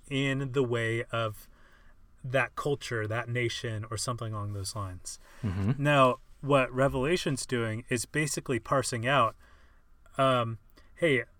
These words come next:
Speaker 1: let's be very clear about where Christianity would have you be allegiant and living in a certain kind of way and calling, uh, Jesus Lord, and where there's these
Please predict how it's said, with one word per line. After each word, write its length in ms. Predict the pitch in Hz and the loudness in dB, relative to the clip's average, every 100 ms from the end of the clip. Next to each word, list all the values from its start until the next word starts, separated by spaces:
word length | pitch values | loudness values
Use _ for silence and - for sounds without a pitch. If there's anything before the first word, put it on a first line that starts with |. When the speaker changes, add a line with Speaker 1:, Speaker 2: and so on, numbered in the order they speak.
| - | -4
Speaker 1:
let's 220 | 139 143 | -2 -2
be 160 | - 147 | -2 -4
very 360 | 120 135 165 | 0 0 0
clear 460 | 151 - 131 131 147 | -2 -2 0 0 0
about 400 | 123 120 113 110 - - - - | -2 0 0 -2 -8 -20 -20 -8
where 520 | 135 151 156 156 156 - - | 0 2 4 2 0 -6 -10
Christianity 1000 | - 156 - 156 131 123 139 151 170 196 - - - | -2 -2 0 0 2 2 0 0 0 -2 -6 -20 -2
would 180 | 143 139 | 0 2
have 280 | 147 135 139 | 4 2 2
you 140 | 147 | -2
be 340 | 135 147 143 - | -2 -2 -2 0
allegiant 600 | 123 120 131 131 156 160 135 | -2 -2 -4 -2 -2 -2 -4
and 160 | 120 | -2
living 280 | 123 127 135 | -2 0 0
in 100 | 127 | 0
a 40 | |
certain 240 | 120 127 117 | -2 -6 -6
kind 180 | - 117 | -6 -4
of 80 | 113 | -2
way 360 | 123 127 135 | 2 2 2
and 180 | 120 117 | -2 -6
calling, 520 | - 131 131 123 117 - - - - - | 0 2 2 0 -4 -8 -20 -20 -10 0
uh, 280 | 123 113 113 110 | 4 4 0 -2
Jesus 400 | 151 143 131 117 | 0 2 2 2
Lord, 340 | 110 107 139 - - - - - - - - | 0 0 -2 -10 -20 -20 -20 -20 -20 -20 -2
and 420 | 160 165 151 147 - - - 147 | 2 4 2 0 -6 -20 -4 4
where 220 | 160 151 | 4 6
there's 320 | 160 147 - | 6 4 2
these 200 | 160 | 0